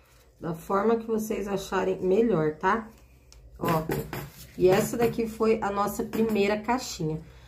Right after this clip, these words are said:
No final do vídeo, eu volto e mostro todas pra vocês, tá bom? Todas as caixinhas em, em detalhe. A próxima caixinha é uma caixinha com quatro bis, ó.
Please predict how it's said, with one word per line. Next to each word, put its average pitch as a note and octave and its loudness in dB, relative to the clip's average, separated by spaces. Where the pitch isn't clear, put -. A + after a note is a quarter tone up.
No G#3+ 6
final A#3+ 6
do G#3+ 0
vídeo, G#3+ 2
eu G3+ 0
volto G3 0
e - 2
mostro G#3+ 2
todas A3+ 2
pra B3+ -2
vocês, B3+ -2
tá E3 -4
bom? F#3+ 0
Todas A3 0
as A3 4
caixinhas G3+ -4
em, F#3+ 0
em F#3 0
detalhe. E3 0
A F#3+ 2
próxima D4 6
caixinha D4+ 4
é A#3 6
uma A#3 4
caixinha A3 2
com A3+ 2
quatro A3+ 4
bis, F#3 -2
ó. E3+ -2